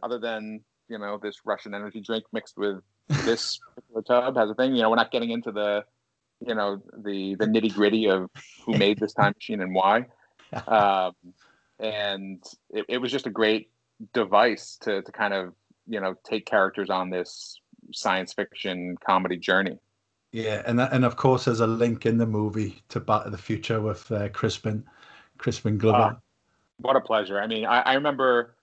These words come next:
Speaker 1: I wrote the initial draft of the, um, of the screenplay, and then there was a brief time when, um, I was not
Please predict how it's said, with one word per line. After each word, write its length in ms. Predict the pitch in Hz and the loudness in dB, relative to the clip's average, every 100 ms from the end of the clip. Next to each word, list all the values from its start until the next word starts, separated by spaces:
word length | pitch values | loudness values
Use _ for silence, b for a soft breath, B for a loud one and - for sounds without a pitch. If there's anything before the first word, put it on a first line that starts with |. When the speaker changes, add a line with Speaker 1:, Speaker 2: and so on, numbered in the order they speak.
| _ _ _ - | _ _ _ -2
Speaker 1:
I 80 | 117 | 0
wrote 240 | 139 160 | 2 0
the 100 | 131 | -2
initial 400 | 123 120 - 127 | -6 -6 -6 -8
draft 520 | 104 107 101 98 - | -4 -2 0 -2 -6
of 200 | 98 95 | -12 -10
the, 320 | 98 98 95 90 | -8 -6 -4 0
um, 380 | 92 90 90 95 | 2 2 0 -4
of 120 | 98 | -4
the 60 | |
screenplay, 600 | 98 - 101 95 98 90 87 | -6 -4 -4 0 4 4 4
and 100 | 101 | 2
then 120 | 95 | 2
there 100 | 98 | 2
was 100 | 92 | 0
a 40 | |
brief 320 | 90 107 104 - | 0 2 2 -2
time 500 | - 104 98 98 95 - | 0 4 4 2 -2 -6
when, 500 | 107 95 92 90 90 - | -2 0 0 -2 -8 -4
um, 340 | 98 90 90 90 | 2 4 2 2
I 120 | 101 | 2
was 200 | 98 92 | 2 -2
not 240 | 98 95 | 2 2